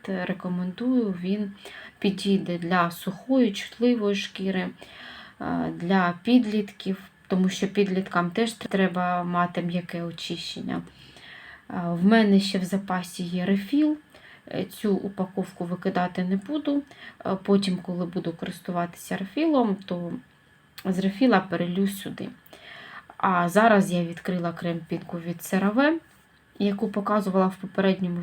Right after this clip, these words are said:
відео. Теж дуже сподобалась, дуже м'яко очищує. І зараз користуюсь нею. І також від Aveeno закінчився ось такий пробник геля для душа для сухої шкіри.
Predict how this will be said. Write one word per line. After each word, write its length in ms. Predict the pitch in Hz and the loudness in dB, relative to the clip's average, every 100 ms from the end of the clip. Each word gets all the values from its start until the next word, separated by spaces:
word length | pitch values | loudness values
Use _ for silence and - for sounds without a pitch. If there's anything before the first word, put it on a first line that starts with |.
| 175 | -6
відео. 340 | 185 190 - | -6 -4 -4
Теж 280 | 175 185 175 | -4 -4 -4
дуже 240 | 170 175 180 | -4 -6 -6
сподобалась, 640 | - 196 269 277 208 196 | -10 -2 0 4 4 4
дуже 260 | 190 180 175 | 2 -4 -2
м'яко 380 | 170 175 - | -2 -4 -4
очищує. 640 | 190 - 262 269 - 190 - - - - - - | -8 -4 -4 -4 -2 -2 -4 -8 -20 -18 -18 -10
І 120 | - | -4
зараз 380 | 190 202 220 196 | 0 2 2 -2
користуюсь 680 | - 165 156 - 175 175 - | -4 -8 -8 -6 -4 -4 -6
нею. 380 | 156 151 - 160 - _ _ _ _ _ _ _ _ _ _ _ _ _ _ _ _ _ _ - _ _ - - - - - _ _ - | -6 -4 -6 -8 -12 _ _ _ _ _ _ _ _ _ _ _ _ _ _ _ _ _ _ -20 _ _ -20 -20 -20 -20 -20 _ _ -2
І 140 | 285 | 0
також 440 | 277 226 240 254 226 | 2 0 4 4 4
від 260 | 202 202 | 0 0
Aveeno 460 | - 202 220 214 202 | 0 2 4 4 6
закінчився 720 | 202 196 196 - 202 - 190 | 4 4 0 0 -2 2 2
ось 180 | 185 190 | 2 0
такий 320 | - 196 196 | -4 0 0
пробник 720 | 196 196 190 190 180 175 - - - - - - | 2 2 4 2 0 -2 -8 -14 -20 -20 -12 -4
геля 400 | 185 202 196 185 | 4 6 6 4
для 240 | 175 190 | 4 0
душа 440 | 196 285 320 - 233 | 2 0 0 2 4
для 360 | 196 214 208 | 4 2 0
сухої 720 | 202 - 202 - 190 180 180 | -2 -4 -4 0 0 0 -4
шкіри. 520 | 190 - - 269 277 | -8 -6 0 2 2